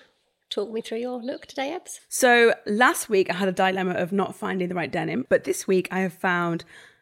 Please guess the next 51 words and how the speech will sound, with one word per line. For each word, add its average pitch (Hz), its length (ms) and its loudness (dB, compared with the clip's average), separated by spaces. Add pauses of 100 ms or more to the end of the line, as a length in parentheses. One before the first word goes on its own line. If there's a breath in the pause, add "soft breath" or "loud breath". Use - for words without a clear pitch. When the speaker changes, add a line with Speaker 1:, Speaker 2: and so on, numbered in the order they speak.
(180 loud breath)
Speaker 2:
a 226 80 -6
really 214 200 -6
good - 200 -8
shape. 170 320 -4
So 190 120 0
I've 180 120 0
got 196 160 4
an - 60 -16
Arket 226 600 2 (360 soft breath)
straight - 600 -2
leg, 196 500 0
no 190 280 -2
stretch - 340 -6
denim. 180 300 -4 (520)
Speaker 1:
Really 233 180 0
nice 175 240 -2
wash 220 260 -6
as 202 120 -14
well. 208 160 -6
Speaker 2:
Thank - 340 -4
you. 175 400 0
Speaker 1:
Very 190 340 0 (200)
spring, 190 480 -4
Speaker 2:
It's 202 100 -10
Speaker 1:
very 214 80 -2
Speaker 2:
very 214 140 4
Speaker 1:
on 214 80 2
brand 202 340 2
Speaker 2:
spring, 196 140 2
very 214 40 2 (100)
Speaker 1:
for 190 40 4
today's 202 460 2
Speaker 2:
ready. 196 140 -6
Speaker 1:
episode. - 100 -10 (160 loud breath)
Speaker 2:
I've 190 100 0
got 190 120 2
the 202 60 0
Boston 226 680 2 (160)
Birkenstocks 196 600 0
on 196 180 0
in 190 100 -2
the 180 80 0
taupe 185 260 -2
colour, 208 380 0 (240)
which - 120 -10
is 175 100 -4
so 185 180 -2 (100)
easy 175 380 -4
and 170 100 -4
Speaker 1:
They 262 120 2
Speaker 2:
just - 80 0